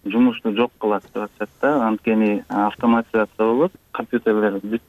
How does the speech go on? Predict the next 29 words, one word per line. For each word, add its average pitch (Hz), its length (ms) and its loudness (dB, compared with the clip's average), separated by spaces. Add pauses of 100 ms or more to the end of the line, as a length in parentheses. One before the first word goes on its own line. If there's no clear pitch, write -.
(160)
э, 98 220 -4
жумуштарды 107 520 0
автоматизация 101 720 -4
кылып 98 300 -2
баштайт. 104 460 -4
Бирок, 123 420 2 (200)
э, 98 340 -8
ошол 123 320 0
эле 107 140 0
учурда 110 600 -2 (400)
ушул 117 480 -2
технология, 107 720 -2 (380)
э, 104 60 -6 (240)
эки - 140 -2
миң 127 280 4
жыйырманчы 120 580 0
жылга 107 320 -2
келип, 123 320 -2
мына 101 180 -2
кийинки 98 340 -4
жылыбызга 95 460 -8
келип, 110 280 -4 (180)
жыйырма 233 360 2
үч 135 280 0
миллион 127 340 2
жаңы 113 360 -4
жумуш 104 280 -8
орун 98 220 -8
түзөт. 92 240 -12